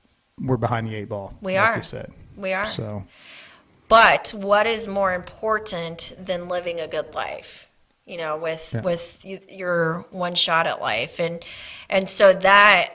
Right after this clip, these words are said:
Speaker 2: I think, helps emphasize the importance, um, and the urgency of the situation. I mean, when, when you're talking about it and, and suicidality and the suicide rate amongst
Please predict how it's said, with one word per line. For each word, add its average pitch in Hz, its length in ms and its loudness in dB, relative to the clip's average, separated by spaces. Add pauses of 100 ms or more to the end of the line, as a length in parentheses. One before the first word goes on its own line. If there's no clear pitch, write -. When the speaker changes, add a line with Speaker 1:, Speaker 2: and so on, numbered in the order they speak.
Speaker 2:
I 190 140 0
think, 208 420 -4
helps 202 560 -2
emphasize 220 720 0
the 226 120 -6
importance, 220 960 -6 (100)
um, 175 540 2
and 220 420 4 (100)
the 190 320 -8
urgency 240 680 -4
of 240 120 -2
the 240 80 -2
situation. 240 920 -4 (600)
I 196 120 4
mean, 196 240 0
when, 196 220 2
when 196 320 -2
you're 208 180 -2
talking 196 600 2
about 214 320 6
it 233 220 0
and, 180 220 -10
and 185 160 -4
suicidality 185 960 2
and 180 100 -6
the 160 60 -6
suicide 180 640 -2
rate 190 380 -2
amongst 180 680 -4